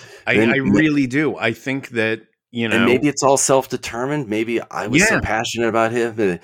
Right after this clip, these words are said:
Speaker 2: know, maybe I was just about, you know, the things that I would, not King related, that I would consider to be huge coincidences in my life. Maybe it's actually a subconscious yearning and that I guided myself to it. Uh, but I would, my belief is that there is some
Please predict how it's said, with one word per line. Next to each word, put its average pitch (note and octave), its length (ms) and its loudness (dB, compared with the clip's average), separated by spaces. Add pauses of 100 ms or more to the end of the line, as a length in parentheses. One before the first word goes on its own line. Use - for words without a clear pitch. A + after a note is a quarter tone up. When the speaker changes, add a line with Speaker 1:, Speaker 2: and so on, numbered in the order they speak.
(300)
Speaker 2:
know, G2+ 80 2
maybe G2 260 2
I G#2 100 0
was A2 260 -4 (100)
just F#2+ 200 -10 (440)
about, - 280 -6
you A2 60 0
know, G2+ 120 0
the F2+ 100 -4
things B2+ 300 2
that G#2 100 -2
I G2+ 140 2
would, G2 140 0 (240)
not F#2 440 -2
King A2 180 0
related, G#2+ 360 2
that G2+ 120 0
I F#2 80 4
would G2 140 0
consider F#2+ 380 -2
to F2+ 60 -6
be E2+ 200 -8 (220)
huge F#2+ 320 -6
coincidences G2+ 600 -2
in G#2+ 80 -4
my G2 140 -2
life. G2+ 300 -2
Maybe F#2+ 240 -2
it's F#2 160 -4
actually F2+ 340 -4
a E2+ 60 -4
subconscious - 880 -2 (580)
yearning A#2 500 2
and F2 360 -2
that F2 100 -2
I F2 140 -2
guided G2+ 360 -2
myself G#2 520 -2
to A#2+ 180 -2
it. C3 140 -4 (400)
Uh, F#2 340 -2 (160)
but A2 140 0
I C#3+ 80 2
would, G3 160 -2 (160)
my A2 240 2
belief C3 500 0
is G3 340 -4 (340)
that G#2 160 -8
there A#2 180 2
is G#2+ 180 0
some A2+ 680 -2